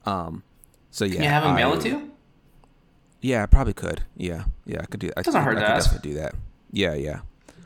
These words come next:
Speaker 1: I'll ask the, uh, the, the person who sits next to me. Um, sh-, I, I'm sure she would do it, no problem. So, yeah, we, um, so I go back to my car, get in, go to the gas station to,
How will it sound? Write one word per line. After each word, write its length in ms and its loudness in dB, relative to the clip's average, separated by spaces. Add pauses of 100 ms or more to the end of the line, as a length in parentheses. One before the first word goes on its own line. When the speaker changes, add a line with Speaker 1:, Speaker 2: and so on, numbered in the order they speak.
(400)
Speaker 1:
I'll 160 2
ask 180 -2
the, 120 -4
uh, 220 -8
the, 120 -6 (100)
the 100 0
person 280 6
who 60 -12
sits 260 -8
next 200 -4
to 60 -12
me. 180 -10 (160)
Um, 400 -6 (220)
sh-, 160 -12
I, 60 -6 (100)
I'm 100 -6
sure 180 -2
she 160 -8
would 100 -6
do 100 -8
it, 60 -8
no 80 -6
problem. 420 0 (460)
So, 120 0
yeah, 300 2
we, 260 4
um, 320 -6 (600)
so 340 0
I 460 -6 (680)
go 120 2
back 180 2
to 100 -2
my 80 2
car, 440 -2 (160)
get 180 2
in, 200 0
go 180 2
to 60 2
the 80 -10
gas 280 -4
station 340 -6
to, 60 -8